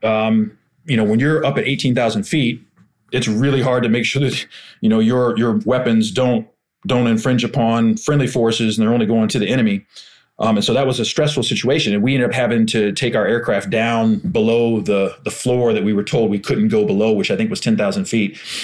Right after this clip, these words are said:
And we're down flying at, you know, fifteen hundred feet down to seven hundred feet in order to provide this air support. And my pilot, Matt Shortle, uh, we got into a position where only thing we had that was a viable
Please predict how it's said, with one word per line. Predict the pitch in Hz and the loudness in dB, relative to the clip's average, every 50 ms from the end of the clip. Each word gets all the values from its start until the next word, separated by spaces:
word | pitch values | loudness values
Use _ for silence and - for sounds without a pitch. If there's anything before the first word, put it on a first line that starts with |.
| - - - | -12 -12 -8
And | - 95 | -4 -2
we're | 107 139 | 0 0
down | 143 127 120 120 117 | 2 0 0 0 -2
flying | 117 - 117 117 117 110 110 | -2 0 0 0 2 2 0
at, | 107 104 - _ | 0 -2 -6 _
you | - 110 | -2 -2
know, | 98 95 95 | 0 0 -2
fifteen | 95 - 135 - - 135 117 | -2 -2 -4 -2 0 0 0
hundred | 123 117 113 104 | 2 2 0 0
feet | - - 120 113 113 110 | 0 -2 -2 -2 0 0
down | 113 110 107 107 | -2 0 0 0
to | 101 | -2
seven | - - 123 113 113 | 0 -2 0 0 0
hundred | 110 113 104 98 | 0 0 0 -2
feet | - - 113 107 104 110 | -2 -2 -2 -2 -2 -2
in | 92 104 | -2 0
order | 110 110 110 107 | 2 2 2 0
to | 101 | 0
provide | - 110 92 - 104 98 | -2 -2 -2 0 0 0
this | 98 202 - | -2 -2 -2
air | 104 98 | -2 -2
support. | - - - - 131 117 107 - - - - - - - - - - - | -2 -6 -4 -2 0 0 0 -2 -4 -12 -18 -20 -20 -20 -20 -20 -12 -6
And | - 107 107 | -2 0 0
my | 101 95 | 0 0
pilot, | - - 160 170 135 117 120 127 123 | -2 -2 -2 0 0 0 0 -2 -2
Matt | 110 113 110 101 | -2 -2 -2 -2
Shortle, | - - 170 180 175 127 110 107 107 107 107 110 _ _ _ _ _ _ _ _ _ _ _ _ _ _ _ - - - | -2 -2 0 0 2 2 2 2 0 0 -2 -8 _ _ _ _ _ _ _ _ _ _ _ _ _ _ _ -14 -8 -4
uh, | 113 113 107 104 107 104 | -2 -2 0 0 0 0
we | 98 127 135 139 139 139 135 135 139 | 0 0 0 2 2 0 0 -2 -4
got | - 110 139 131 131 | -4 -2 -2 0 0
into | 127 117 120 123 | 0 0 -2 -2
a | |
position | 104 95 113 131 131 - 120 | -2 0 -2 -2 0 0 0
where | 107 104 - | 0 2 2
only | 123 135 143 139 | 0 0 0 0
thing | 139 131 127 | 0 0 0
we | 127 120 | 0 0
had | 120 120 123 117 | 0 0 0 0
that | 113 107 | 0 -2
was | 107 101 | -2 -2
a | 107 | -2
viable | 101 85 110 110 110 117 113 104 110 101 104 - | -2 -2 0 0 2 2 2 2 0 0 -2 -6